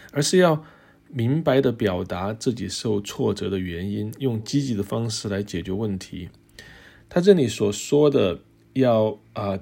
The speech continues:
指摘哈，或者是要告诉对方，其实是一种理性的话语，向弟兄来传递这一种具有建设性的一些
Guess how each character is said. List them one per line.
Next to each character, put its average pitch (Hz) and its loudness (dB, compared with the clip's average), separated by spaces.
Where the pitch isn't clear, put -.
指 101 -6
摘 131 2
哈， 110 -2
或 98 -6
者 98 -4
是 98 -8
要 104 -4
告 117 2
诉 104 -2
对 101 -4
方， 104 -6
其 - 2
实 127 0
是 143 -2
一 139 4
种 117 -4
理 95 -2
性 127 -6
的 107 -2
话 110 -2
语， 82 -4
向 104 -8
弟 110 -4
兄 107 -8
来 95 -4
传 98 -6
递 113 -2
这 - -6
一 120 -4
种 101 -8
具 135 0
有 95 0
建 139 0
设 101 -4
性 101 -8
的 90 -6
一 98 -6
些 101 -2